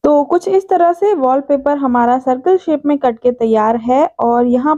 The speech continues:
पर cardboard की मैंने three पट्टियों को cut किया है और ये आपको आगे पता चलेगा कि हमें इसका यूज़ कहाँ करना है।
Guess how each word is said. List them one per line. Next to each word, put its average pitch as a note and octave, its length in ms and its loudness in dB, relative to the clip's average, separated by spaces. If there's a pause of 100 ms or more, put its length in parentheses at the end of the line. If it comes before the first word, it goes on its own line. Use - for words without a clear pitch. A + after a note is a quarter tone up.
पर D#4+ 140 2
cardboard A#3+ 600 0
की C#4 140 0
मैंने C4 380 2
three C4 280 0
पट्टियों B3 440 0
को B3 140 0
cut A3+ 220 -4
किया G#3+ 260 0
है C4 220 0 (440)
और A#3 280 2
ये C#4 180 2
आपको D#4 260 0
आगे C#4 260 0
पता C4 280 -2
चलेगा B3 360 0
कि C4+ 140 -4
हमें B3 300 2
इसका B3 220 -2
यूज़ A#3 380 0
कहाँ B3 340 0
करना G3 340 0
है। G3 200 2